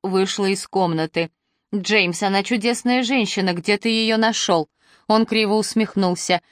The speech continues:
Я получил её в наследство вместе с домом. Мой дядя-холостяк выразил свою волю в письме. Вот что он написал: «Доверяю тебе, Джеймс, заботиться о нашей старой доброй миссис Стоун.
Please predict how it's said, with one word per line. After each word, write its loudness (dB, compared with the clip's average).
Я 2
получил 0
её 2
в -2
наследство 0
вместе 0
с -2
домом. 0
Мой 2
дядя-холостяк 0
выразил 0
свою 2
волю 2
в -12
письме. -2
Вот 0
что 0
он 2
написал: 0
«Доверяю 2
тебе, 0
Джеймс, 0
заботиться 2
о 4
нашей 2
старой 2
доброй 2
миссис -2
Стоун. 0